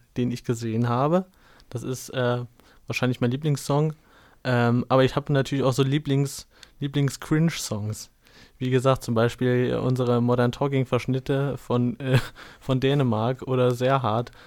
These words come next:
Das sind halt so Cringe-Songs. Aber, äh, ansonsten, ich weiß gar nicht, was habe ich noch für einen Lieblingssong? Ähm, vielleicht den österreichischen Beitrag vor ein paar Jahren, Nobody But You, fand ich sehr gut.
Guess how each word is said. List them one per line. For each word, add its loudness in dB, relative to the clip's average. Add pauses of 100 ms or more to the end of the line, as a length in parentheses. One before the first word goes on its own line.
(120)
Das -8
sind -2
halt 0
so -4
Cringe-Songs. -4 (480)
Aber, 0 (300)
äh, -16 (400)
ansonsten, -2 (200)
ich -20
weiß -8
gar -4
nicht, -6
was -18
habe -16
ich -8
noch -6
für -12
einen -6
Lieblingssong? -8 (720)
Ähm, -2 (460)
vielleicht -2
den -2
österreichischen -2
Beitrag -2
vor 0
ein -4
paar -2
Jahren, 0
Nobody 0
But -6
You, -2
fand -4
ich -4
sehr -4
gut. -8